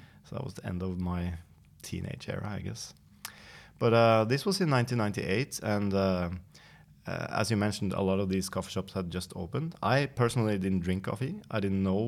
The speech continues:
what a coffee shop was. I guess most people didn't. So when I got home, told my mom and dad that I gotten a job in a coffee shop, they were like, "You mean a coffee store where you sell beans?"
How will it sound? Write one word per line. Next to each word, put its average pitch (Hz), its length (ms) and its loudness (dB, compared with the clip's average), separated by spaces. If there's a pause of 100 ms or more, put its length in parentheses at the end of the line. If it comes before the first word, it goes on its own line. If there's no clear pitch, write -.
what 98 240 -2
a 92 60 -8
coffee - 220 -8
shop 190 240 -6
was. - 440 -8 (160)
I 104 120 -4
guess 104 540 -4
most 101 320 -4
people 98 200 -2
didn't. 95 500 -4 (120)
So - 220 -4
when 92 160 2
I 92 320 0 (420)
got 107 180 0
home, 104 320 2 (540)
told 104 200 0
my 101 140 2
mom 90 240 0
and 87 100 -2
dad 87 220 -4
that 92 120 -4
I 92 180 -4 (100)
gotten 90 340 -6
a 90 60 -4
job 87 260 -4
in 87 80 -4
a 90 60 -6
coffee 120 280 -6
shop, - 320 -8 (460)
they 98 80 -4
were 87 140 -4
like, 90 160 -8 (320)
"You 90 100 -4
mean 92 160 -4
a 92 60 -4
coffee 95 240 -6
store 104 340 0
where 101 140 -2
you 87 100 -4
sell 92 200 -4
beans?" 104 500 -6